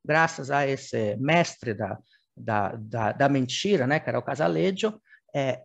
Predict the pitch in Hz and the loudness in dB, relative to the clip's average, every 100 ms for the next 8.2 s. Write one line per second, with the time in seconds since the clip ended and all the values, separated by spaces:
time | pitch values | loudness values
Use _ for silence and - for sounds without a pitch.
0 | - 165 175 165 175 196 - 185 - 180 | -2 2 2 2 2 2 4 4 4 0
1 | 185 - 180 214 - 214 202 196 170 156 | 0 0 0 0 -2 -2 -2 0 0 4
2 | 170 202 233 - 170 175 180 - 190 240 | 6 6 2 -4 0 2 0 2 4 4
3 | 208 196 165 160 147 156 202 214 190 170 | 4 0 0 0 0 -2 -2 -2 -2 0
4 | 165 160 - 208 196 170 160 143 160 190 | 0 0 2 2 2 -2 -2 0 2 2
5 | 190 175 196 202 208 196 190 - 185 202 | 0 0 0 0 0 0 -4 -6 -2 0
6 | 196 - 196 156 123 107 - 143 - 165 | 0 -2 -2 -2 -2 -6 -8 -14 -6 0
7 | 170 233 160 - 156 156 - 170 180 185 | 0 0 -2 -2 -2 -2 -4 -2 0 0
8 | - | -2